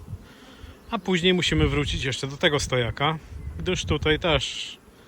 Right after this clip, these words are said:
rzepaku moim zdaniem jeszcze jest sporo. Ktoś ma ochotę, to zapraszam. Ja sobie tak do pamiętnika będę zapisywał, ile miodu tutaj będzie.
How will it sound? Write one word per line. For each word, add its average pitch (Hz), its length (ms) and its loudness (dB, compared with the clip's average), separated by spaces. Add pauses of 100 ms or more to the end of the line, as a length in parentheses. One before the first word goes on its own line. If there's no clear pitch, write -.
(220)
rzepaku 131 420 2
moim 131 280 2
zdaniem 123 380 0
jeszcze 120 320 -2
jest 117 180 -2
sporo. 107 360 -8 (340)
Ktoś - 200 -18
ma 147 100 -6
ochotę, 147 300 0
to 135 100 0
zapraszam. 180 560 4
Ja 151 140 6
sobie 139 420 4 (340)
tak 123 200 -2
do 127 120 2
pamiętnika 131 540 0
będę 123 180 -2
zapisywał, 120 600 -4 (1000)
ile 165 200 2
miodu 147 360 4
tutaj 120 280 -2
będzie. 143 440 2